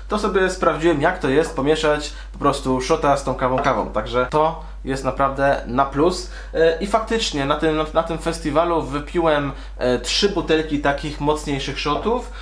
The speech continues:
e, i jedną butelkę takiego słabszego szocika. E, i powiem wam, jak, jak to popijałem. Gdzieś tam, powiedzmy, po, e, na, na jakimś wydarzeniu, na jakimś koncercie, to tak pięć mililitrów, dziesięć,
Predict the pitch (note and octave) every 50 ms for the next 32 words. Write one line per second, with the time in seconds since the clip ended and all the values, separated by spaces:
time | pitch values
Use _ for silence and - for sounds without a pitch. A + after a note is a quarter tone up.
0 | - - - - D3+ D#3 D#3 D#3+ D#3 - - - G#3 G3 G3 F#3+ F#3+ F3 F3 F3
1 | F3 E3+ E3+ E3 D#3+ C#3+ D3+ D3+ D3+ D#3+ D#3+ E3 D#3+ - D3+ C#3+ C#3 C#3 C3+ -
2 | D3+ - - B2+ B2+ A#2+ - - E3 E3 D#3+ - - D#3 D3 C3 A#2 A#2+ - -
3 | - C#3 - - E3 F#3+ G#3+ G#3+ - - - - - - - - F3 F3+ F3+ F#3
4 | F#3 F#3+ - - - - B3 A#3 A3+ G#3 G#3+ G#3+ G#3 G3+ G3+ - - - G3 G#3
5 | G3 - G3 G3+ - F#3 F3+ F#3 - - E3 D3 B2 A2+ A2 A2 C#3 G#3 G#3+ G#3+
6 | G3+ F#3 F3+ E3+ - E3 E3 E3 F3 D#3+ D3 D3 C#3+ C3+ - - C#3 D3 C#3+ C#3+
7 | C#3 C#3 C#3+ C#3+ C#3+ C#3 C#3 C#3 C3 B2+ C#3+ C#3+ C#3+ C#3+ C3+ B2+ B2+ B2+ C#3 B2+
8 | B2+ B2+ C3 E3+ F3 E3+ E3 D#3+ D#3 D3+ - - - - - B2+ C3+ C3+ C3+ C3
9 | - - B2+ B2 - - - F#3 F#3+ F3+ - F#3+ F3 F3 F3+ - - D#3 D3+ D3+
10 | - - D3+ D3 - - A3+ A3 G3+ G3+ - F3+ F3 D#3 D3 D#3 D#3 D3 - C#3+
11 | C3+ C3 - - - D3+ F3 G3 G3 G3 - - F3 E3 D#3+ D#3+ D#3+ D#3 - -